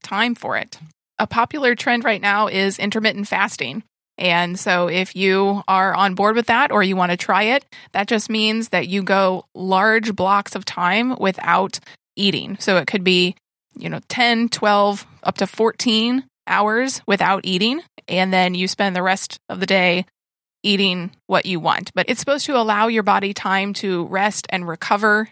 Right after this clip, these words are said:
from your food and adjust your metabolism throughout the day. So we've said it's all about planning, but what are some actual recipes that you can have? There were several people that actually answered baked chicken with veggies and rice.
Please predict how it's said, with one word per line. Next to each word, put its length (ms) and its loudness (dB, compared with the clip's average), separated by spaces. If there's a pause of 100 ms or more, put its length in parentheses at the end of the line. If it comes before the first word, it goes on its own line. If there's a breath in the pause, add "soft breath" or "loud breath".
(160)
from 540 0
your 180 -4
food 460 0 (200)
and 200 2
adjust 400 -2
your 160 2
metabolism 920 -2 (260 soft breath)
throughout 320 0
the 80 -8
day. 240 -4 (560)
So 140 2
we've 160 0
said 180 0
it's 140 -2
all 220 0
about 400 2 (160)
planning, 600 -2 (140)
but 100 0
what 180 2
are 100 -2
some 160 -4
actual 500 0
recipes 640 -2
that 140 -6
you 120 -2
can 160 -2
have? 560 -4
There 140 0
were 100 2
several 380 0
people 260 -2
that 120 2
actually 360 -2
answered 420 -2
baked 280 0
chicken 420 -2
with 160 -4
veggies 400 -2
and 220 -2
rice. 420 -2